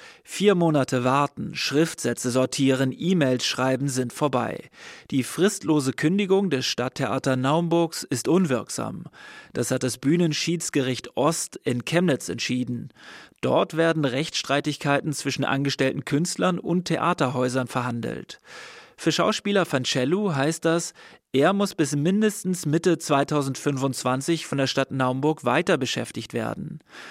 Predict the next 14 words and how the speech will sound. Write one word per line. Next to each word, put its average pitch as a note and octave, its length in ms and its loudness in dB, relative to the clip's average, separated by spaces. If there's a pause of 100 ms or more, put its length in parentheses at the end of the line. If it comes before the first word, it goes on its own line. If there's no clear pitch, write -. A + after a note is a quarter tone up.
(520)
Fancellu G3 580 2
hat F3+ 180 2
letzten E3+ 320 0
Herbst C#3 460 0
noch D#3+ 140 0
die E3 100 0
Figur D#3 380 2
des D3+ 160 0
Gregor C#3 360 4
Samsa D3+ 500 2
in D3+ 200 -2
Kafkas C#3+ 480 -2
Verwandlung C3 640 0
gespielt. - 720 -6